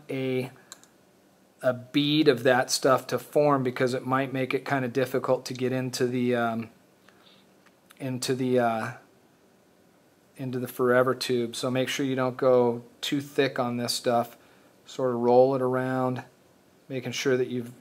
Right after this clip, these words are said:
that, that you've combed it down here before you did that. And then just let that, let that, um, let that super glue kind of cook. I'm gonna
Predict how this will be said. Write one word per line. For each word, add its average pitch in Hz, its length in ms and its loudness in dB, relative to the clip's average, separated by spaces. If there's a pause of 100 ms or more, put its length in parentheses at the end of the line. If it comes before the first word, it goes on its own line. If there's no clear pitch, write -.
that, 123 300 -6
that 123 240 -8
you've 120 280 -10
combed 131 400 -4
it 127 140 -6
down 127 320 -2
here 123 420 -4 (260)
before 127 320 -4
you 120 120 -4
did 123 280 -2
that. 120 300 0 (880)
And 139 80 -6
then 131 100 -4
just 127 180 -4
let 147 200 4
that, 139 300 0 (100)
let 139 260 -4
that, 135 360 0
um, 131 360 -2 (1120)
let 127 140 -6
that 131 220 -2
super 135 300 -2
glue 131 200 -2
kind 127 240 -2
of 123 80 -12
cook. 139 360 0
I'm 135 140 -2
gonna 127 280 -2